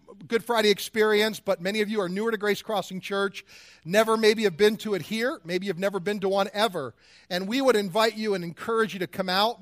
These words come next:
and join us as we commemorate what Jesus did for us. Our Good Friday experience is truly that, is an experience that is unforgettable, and we want you to be here with us to, uh, join us. And then Easter Sunday morning,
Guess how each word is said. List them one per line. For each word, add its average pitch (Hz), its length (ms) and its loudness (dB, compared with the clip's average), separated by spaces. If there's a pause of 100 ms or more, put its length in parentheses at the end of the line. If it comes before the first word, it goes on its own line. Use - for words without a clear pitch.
(400)
and 156 120 -10
join 220 340 2
us 233 180 0
as 180 120 -8
we 196 140 -8
commemorate 208 680 0
what 185 280 2
Jesus 175 420 -6
did 180 240 0
for 202 180 -2
us. 190 320 2 (440)
Our 175 80 -2
Good 196 240 0
Friday 233 400 4
experience 233 680 0
is 185 100 -8
truly 226 420 -6
that, 196 220 6
is 196 140 -2
an 180 100 -6
experience 220 600 -2
that 190 80 0
is 160 80 -8
unforgettable, 208 840 0 (380)
and 170 220 -2
we 185 80 -2
want 208 240 0
you 208 80 0
to 196 60 2
be 208 240 -2
here 185 200 0
with 185 240 -2
us 175 240 -2
to, 165 240 -6
uh, 156 60 -4
join 185 320 -4
us. 165 180 -4
And 185 140 -6
then 214 260 2 (380)
Easter 262 420 -2
Sunday 240 460 4
morning, 220 640 2